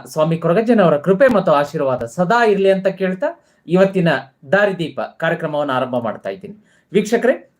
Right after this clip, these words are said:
ಎಂದಿನಂತೆ ಎರಡು ಶುಭ ಸಮಾಚಾರಗಳನ್ನು ಹೊತ್ತು ನಿಮ್ಮ ಮುಂದೆ ಬಂದಿದ್ದೀನಿ. ಅದೇನಪ್ಪಾ ಅಂತಂದ್ರೆ,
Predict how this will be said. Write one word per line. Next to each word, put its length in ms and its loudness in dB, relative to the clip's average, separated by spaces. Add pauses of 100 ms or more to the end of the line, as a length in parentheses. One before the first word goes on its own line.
ಎಂದಿನಂತೆ 500 4
ಎರಡು 520 0 (120)
ಶುಭ 160 2
ಸಮಾಚಾರಗಳನ್ನು 800 2
ಹೊತ್ತು 260 2
ನಿಮ್ಮ 220 4
ಮುಂದೆ 260 2
ಬಂದಿದ್ದೀನಿ. 600 -2 (240)
ಅದೇನಪ್ಪಾ 400 2
ಅಂತಂದ್ರೆ, 560 -2